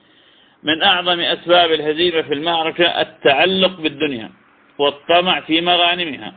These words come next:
ومخالفة أمر قائد الجيش. من دلائل، من دلائل فضل الصحابة أن الله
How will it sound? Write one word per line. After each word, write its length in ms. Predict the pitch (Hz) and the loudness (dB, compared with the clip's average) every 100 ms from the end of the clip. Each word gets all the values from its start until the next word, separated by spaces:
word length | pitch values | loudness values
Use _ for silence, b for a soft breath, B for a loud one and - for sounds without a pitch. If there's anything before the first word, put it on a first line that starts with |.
| - | -8
ومخالفة 960 | 151 160 156 156 156 170 160 143 151 165 | -4 -2 2 2 4 2 -2 -2 -2 -2
أمر 200 | 160 143 | -2 -2
قائد 340 | 156 165 156 | 2 2 2
الجيش. 400 | 147 131 127 104 - - - _ _ _ _ _ _ _ b b b b b b - | -4 -2 -2 -4 -14 -20 -20 _ _ _ _ _ _ _ b b b b b b -10
من 180 | 151 160 | -4 0
دلائل، 720 | 156 170 190 170 170 156 139 - - - | 2 4 4 4 0 -2 -4 -10 -20 -10
من 200 | 151 156 | -6 0
دلائل 500 | 151 165 180 165 160 | 2 4 4 2 0
فضل 240 | 156 160 156 | -2 -2 -4
الصحابة 720 | 156 147 135 151 180 190 113 | -4 -6 2 4 4 2 -2
أن 160 | 147 147 | -2 -4
الله 680 | 147 165 170 160 190 214 | 0 2 2 2 -2 -4